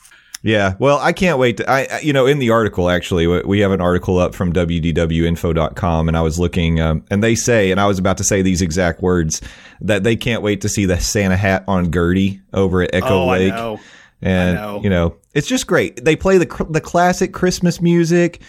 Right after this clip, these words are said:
Speaker 1: They've got the classic, it's so good. It, I feel like the decorations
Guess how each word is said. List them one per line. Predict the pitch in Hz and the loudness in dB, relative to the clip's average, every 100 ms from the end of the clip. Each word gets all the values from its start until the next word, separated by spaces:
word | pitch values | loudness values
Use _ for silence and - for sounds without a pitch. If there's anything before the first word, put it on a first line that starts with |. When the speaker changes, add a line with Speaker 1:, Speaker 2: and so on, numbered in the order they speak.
| - - | -20 -8
Speaker 1:
They've | 135 135 | 0 2
got | 151 143 | 2 0
the | 120 | -4
classic, | - 139 180 185 180 156 | -4 -2 0 0 0 -2
it's | 151 - | -4 -2
so | 240 202 | 2 2
good. | 127 | 0
It, | 139 - - - _ _ _ _ _ - | -4 -6 -20 -20 _ _ _ _ _ -2
I | 160 208 | 0 0
feel | 202 190 | 2 2
like | 156 131 127 | 4 2 2
the | |
decorations | 107 131 - 120 113 110 117 104 | 0 0 2 2 2 2 0 0